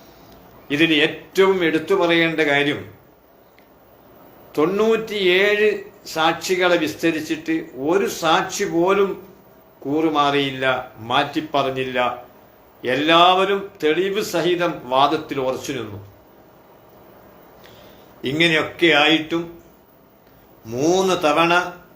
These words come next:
വിധി പ്രസ്താവം മാറ്റിവെച്ചു. ഇന്ന് കാസർഗോഡ് ജില്ലയുടെ ശ്വാസശ്വാസങ്ങൾ മൊത്തം പോലീസിനെ ഏൽപ്പിച്ചു. ഇന്ന് വിധി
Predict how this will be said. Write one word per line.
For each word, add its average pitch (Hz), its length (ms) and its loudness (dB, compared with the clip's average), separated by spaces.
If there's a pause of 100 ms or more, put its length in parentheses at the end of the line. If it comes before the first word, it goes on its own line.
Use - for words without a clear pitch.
(380)
വിധി 143 340 -2
പ്രസ്താവം 156 580 2 (140)
മാറ്റിവെച്ചു. 170 680 -2 (1160)
ഇന്ന് 160 240 0 (100)
കാസർഗോഡ് 160 880 2
ജില്ലയുടെ 151 640 0 (880)
ശ്വാസശ്വാസങ്ങൾ 151 1120 0 (120)
മൊത്തം 147 360 -6 (140)
പോലീസിനെ 151 720 0
ഏൽപ്പിച്ചു. 143 420 -10 (1300)
ഇന്ന് 160 320 0 (1040)
വിധി 139 200 0